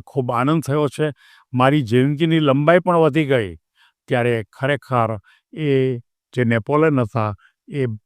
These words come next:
એ જે માજી છે, એને બહુ સારું મકાન આપી દે છે,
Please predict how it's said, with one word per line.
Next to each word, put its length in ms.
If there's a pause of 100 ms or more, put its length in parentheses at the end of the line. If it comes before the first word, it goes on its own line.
એ 160
જે 120
માજી 480
છે, 340 (280)
એને 200
બહુ 320 (200)
સારું 300
મકાન 380
આપી 300
દે 160
છે, 220